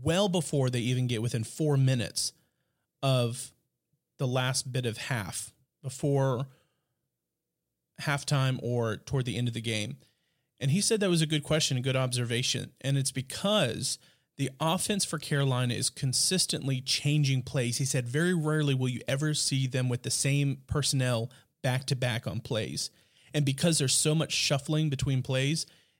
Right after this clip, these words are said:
Teddy Bridgewater isn't able to keep up. I think if your, if your quarterback isn't able to keep up, some changes need to be made. Carolina's special teams is fantastic. Their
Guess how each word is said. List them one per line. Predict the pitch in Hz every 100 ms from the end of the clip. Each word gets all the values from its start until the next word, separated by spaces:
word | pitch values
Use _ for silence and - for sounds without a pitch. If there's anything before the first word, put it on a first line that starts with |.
| -
Teddy | 160 160
Bridgewater | 143 147 139 135 131
isn't | 127 127
able | 123 117 113
to |
keep | 113 131 123
up. | 110 95 - _ _ _ _ -
I | -
think | 196 180
if | 143
your, | 135 131 _
if | 131
your | 139
quarterback | 135 180 165 147 139
isn't | 131 127
able | 120
to | 113
keep | - 123 117
up, | 117 107
some | - 131
changes | - 135 127 117
need | 123 113
to |
be | 117 113
made. | 107 98 87 - - _ _ _ _ -
Carolina's | 196 202 190 175 156 135 -
special | - - 156 -
teams | - 143 127
is | 113
fantastic. | 127 120 - 147 135 - 139 131 - - -
Their | 123 113